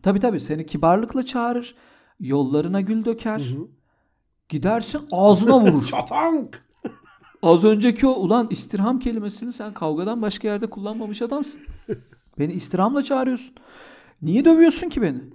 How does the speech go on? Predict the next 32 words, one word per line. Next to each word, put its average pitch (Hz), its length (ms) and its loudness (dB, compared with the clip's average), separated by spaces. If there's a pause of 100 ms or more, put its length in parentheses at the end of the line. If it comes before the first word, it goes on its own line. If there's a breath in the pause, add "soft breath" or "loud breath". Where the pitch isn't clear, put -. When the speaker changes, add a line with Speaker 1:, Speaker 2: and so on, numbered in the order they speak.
(800)
Speaker 1:
Olurdu. 131 520 0
Mesela 170 240 -6
oradaki 285 380 -2
kültürel 269 440 2
farklılık 277 420 -2
benim 233 180 0
dikkatimi 220 400 -6
çekti. 147 320 -10
Burada 143 200 -6
öyle 170 140 -2
Speaker 2:
İşte 175 140 -6
Speaker 1:
bir 165 40 0
şey 226 100 -2
Speaker 2:
bak. 240 60 0
Speaker 1:
yok. 208 160 -4
Will 139 160 -2
Smith 151 280 -10
çağırmadı. 175 380 -2
Speaker 2:
Evet, 113 80 -10
tamam. 170 280 -2
Orada 180 440 0
Speaker 1:
Yürüdü. 120 560 -4
Speaker 2:
kültürel 139 400 -12
fark 139 300 -16
var 240 120 -8
ama 160 240 -10
bir 151 100 -10
de 160 80 -8
kültürel 160 420 -14
benzerlik 139 520 -10
var 302 100 0
işte. - 300 -12